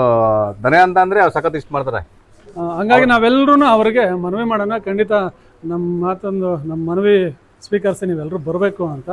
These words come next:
Speaker 2: ಅದ್ರ ಜೊತೆಗೆ ನಾವು ಈ ರೈತರನ್ನ ಮಾತಾಡ್ಸಿದ್ರೆ, ನೀವು ಓರಿ ಮೇಯಿಸ್ತಾ ಇದ್ದೀರಾ, ಇದ್ರ ಜೊತೆಗೆ ಒಂದು ಕತ್ತೆ ಮೇಯಿಸ್ಕೊಂಡಿದ್ದೀರಾ?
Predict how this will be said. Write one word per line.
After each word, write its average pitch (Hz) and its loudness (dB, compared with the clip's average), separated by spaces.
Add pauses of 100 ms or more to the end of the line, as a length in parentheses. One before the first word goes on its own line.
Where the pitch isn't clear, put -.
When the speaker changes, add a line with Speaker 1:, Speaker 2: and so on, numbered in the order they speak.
(420)
Speaker 2:
ಅದ್ರ 160 -6
ಜೊತೆಗೆ 180 -2 (140)
ನಾವು 175 -2 (640)
ಈ 175 0
ರೈತರನ್ನ 180 -2
ಮಾತಾಡ್ಸಿದ್ರೆ, 180 -4 (580)
ನೀವು 233 4 (280)
ಓರಿ 247 4
ಮೇಯಿಸ್ತಾ 240 2
ಇದ್ದೀರಾ, 175 -2 (680)
ಇದ್ರ 220 2
ಜೊತೆಗೆ 220 2
ಒಂದು 254 2
ಕತ್ತೆ 202 2
ಮೇಯಿಸ್ಕೊಂಡಿದ್ದೀರಾ? 180 0